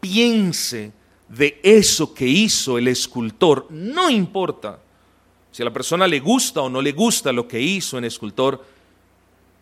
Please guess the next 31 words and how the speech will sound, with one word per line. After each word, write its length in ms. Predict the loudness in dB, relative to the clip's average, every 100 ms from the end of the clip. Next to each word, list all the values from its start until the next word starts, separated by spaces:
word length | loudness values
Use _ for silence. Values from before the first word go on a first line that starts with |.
| _ _ _ _ _ -12
los 280 | -6 -6 -6
que 500 | -2 -2 -2 -6 -14 _ _ -4
aborrecen 720 | 0 2 4 4 4 0 0
lo 120 | 0
que 140 | 0 0
hizo 360 | 0 -2 0
él, 300 | 0 0 -8 -16 _ _ _ _ _ _ -8
no 100 | 0
la 140 | 0 4
pueden 360 | 4 4 0
destruir, 680 | -2 -4 -2 0 0 -2 -8 -18 _ _ _ _ _
y 100 | -2
los 240 | 0 0 -2
que 440 | 2 2 2 -2 _ _ _
aman 400 | 4 6 6 2
lo 160 | -2 -4
que 180 | -2 -2
él 100 | -2
hizo, 500 | -6 -6 -6 -6 -10 _ _ -12
no 100 | -6
se 120 | -2
la 100 | -2
pueden 220 | 0 -2
llevar 280 | 0 0 0
para 180 | 0 -2
sus 220 | -4 -10
casas. 480 | -6 -6 -6 -14 -18 _ _ _
La 280 | -2 -2 -2 0
obra 480 | 2 2 2 0 0
del 200 | 0 -2
escultor 800 | -4 -6 -8 -2 2 2 2